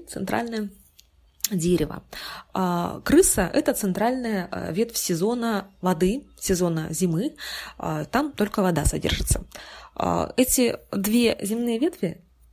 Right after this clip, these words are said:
когда встречаются вместе, друг друга не очень любят и образуют аморальное наказание. А, они являются цветками романтики, то есть, э, это ци любви,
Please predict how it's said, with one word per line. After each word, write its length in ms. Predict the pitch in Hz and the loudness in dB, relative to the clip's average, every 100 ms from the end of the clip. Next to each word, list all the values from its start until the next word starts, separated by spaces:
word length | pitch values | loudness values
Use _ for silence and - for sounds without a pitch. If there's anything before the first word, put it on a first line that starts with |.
| _ _ _ _ _ _ - - - - _ | _ _ _ _ _ _ -20 -20 -20 -20 _
когда 300 | - 185 196 | 0 4 4
встречаются 440 | 196 196 220 208 | 2 2 2 2
вместе, 280 | 196 277 - | 2 0 -2
друг 160 | 175 180 | -4 -2
друга 180 | 226 190 | 0 2
не 80 | |
очень 240 | 196 190 196 | 2 0 2
любят 340 | 277 320 - - _ _ _ _ - _ _ - - | 4 2 -2 -8 _ _ _ _ -20 _ _ -4 2
и 60 | |
образуют 420 | 190 185 208 277 - | 4 6 4 4 2
аморальное 380 | 175 175 220 196 | 4 6 4 2
наказание. 580 | 185 202 185 156 - - - - - | 2 2 2 0 -6 -12 -16 -16 -14
А, 580 | - - 82 - 82 - - | -8 -4 -2 -2 -4 -8 -6
они 260 | - 285 | -2 0
являются 380 | 233 208 190 - | 2 4 2 0
цветками 420 | - 190 - 190 | 0 4 4 4
романтики, 680 | 175 165 151 - 190 240 254 _ | 2 0 -2 -4 -6 -6 -8 _
то 80 | - | -2
есть, 260 | 175 - - | -2 -2 -6
э, 240 | 180 170 - - | -4 -4 -6 -6
это 560 | 190 190 175 160 - - - | -4 -2 -4 -4 -6 -10 -6
ци 320 | - 214 190 | -2 0 0
любви, 560 | 180 190 175 190 269 | 0 0 2 2 0